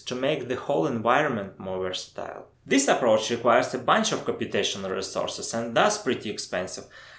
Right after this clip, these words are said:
but in case if you have some resources, I would recommend to mine some insights with this approach first,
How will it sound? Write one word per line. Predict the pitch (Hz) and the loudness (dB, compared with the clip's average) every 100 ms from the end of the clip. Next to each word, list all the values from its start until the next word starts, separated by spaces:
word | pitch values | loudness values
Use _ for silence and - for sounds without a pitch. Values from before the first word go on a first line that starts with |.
| - | -6
but | - 127 | 2 2
in | 156 | 2
case | 156 254 262 | 4 4 4
if | 202 - | 0 -2
you | 170 | -2
have | 233 269 | -2 0
some | - 185 139 | 2 2 4
resources, | 123 - 113 110 101 - - | 2 2 0 0 -2 -6 0
I | 185 | 2
would | 240 233 | 2 2
recommend | 190 151 143 147 147 - | 0 2 0 0 -2 -8
to | 131 | -6
mine | 135 156 156 | -2 -2 -2
some | - 127 131 | -4 -4 -4
insights | 123 - 127 139 - | -6 0 0 0 -2
with | 120 110 107 | -4 -4 -4
this | 147 180 | -2 0
approach | 131 - 98 95 - | 0 2 0 0 -4
first, | - - - - | -8 -8 -8 -14